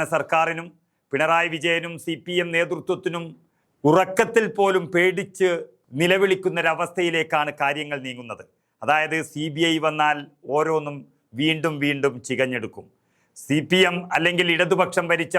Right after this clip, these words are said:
പത്ത് വർഷവും ശബരിമലയിൽ എന്തൊക്കെ നടന്നുവെന്ന് ഇനിയും അവർ ചികഞ്ഞെടുക്കുക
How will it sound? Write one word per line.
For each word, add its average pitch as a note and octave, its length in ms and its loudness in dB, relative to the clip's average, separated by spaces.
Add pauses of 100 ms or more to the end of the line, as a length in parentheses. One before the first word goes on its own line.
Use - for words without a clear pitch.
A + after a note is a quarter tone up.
(120)
പത്ത് E3+ 340 0
വർഷവും E3 400 -2 (420)
ശബരിമലയിൽ E3+ 600 2 (100)
എന്തൊക്കെ F3 440 -2 (440)
നടന്നുവെന്ന് E3 640 0 (520)
ഇനിയും E3+ 320 0 (300)
അവർ C#3+ 160 0 (260)
ചികഞ്ഞെടുക്കുക D3 600 0